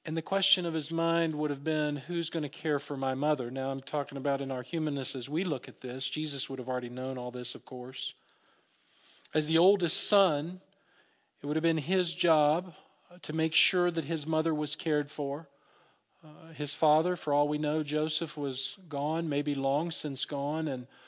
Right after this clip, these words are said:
uh, we don't know the timing of all of that. We're not told in Scripture. Uh, but Mary was a single mom.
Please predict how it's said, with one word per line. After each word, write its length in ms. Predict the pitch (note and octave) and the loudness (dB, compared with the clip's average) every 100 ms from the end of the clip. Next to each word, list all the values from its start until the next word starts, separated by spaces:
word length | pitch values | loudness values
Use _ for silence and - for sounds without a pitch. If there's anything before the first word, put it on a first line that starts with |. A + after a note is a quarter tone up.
| - - _ D3+ | -20 -20 _ -18
uh, 180 | C#3+ | -14
we 120 | C#3+ D3 | -6 -2
don't 200 | D#3 D3 | 0 2
know 240 | D3 F3 | 4 4
the 140 | D#3+ | 2
timing 400 | D3+ D#3 D3+ D3+ | -2 0 2 2
of 100 | C#3+ | 4
all 220 | D3 D3+ D3 | 6 6 4
of 80 | |
that. 360 | D3+ D#3 F3+ E3+ | 4 2 0 -4
We're 100 | C#3 | -8
not 200 | D3 D3 | -8 -8
told 320 | - D#3+ E3 | 0 0 2
in 100 | D#3 | 0
Scripture. 520 | D3+ - D#3+ - F#3 F3 _ _ _ _ _ - | -2 -4 -4 -6 -8 -10 _ _ _ _ _ -18
Uh, 160 | A2 A2 E3 D#3 | -18 -18 -18 -6
but 180 | C#3 C#3 - | -6 -6 -14
Mary 340 | D#3+ C#3+ D#3 E3+ | -8 -2 2 4
was 220 | E3+ D#3 | 2 0
a 60 | D#3+ | 0
single 320 | F#3+ F3+ F3+ | 0 2 2
mom. 380 | F3+ G3 D3+ | 2 2 -2